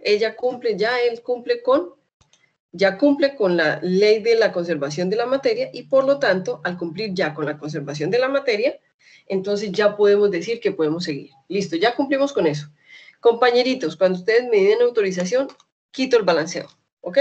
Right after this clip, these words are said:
<coughs> Mientras tanto, voy a ir verificando otra vez la asistencia para ver cuántos han llegado, ¿ok?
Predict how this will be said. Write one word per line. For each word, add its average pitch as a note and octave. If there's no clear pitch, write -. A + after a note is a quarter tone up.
<coughs> -
Mientras F#3
tanto, A#3+
voy A3+
a A3+
ir G3+
verificando F#3
otra G3
vez F3+
la F#3
asistencia C4
para E3
ver D#3+
cuántos F#3
han F3
llegado, -
¿ok? -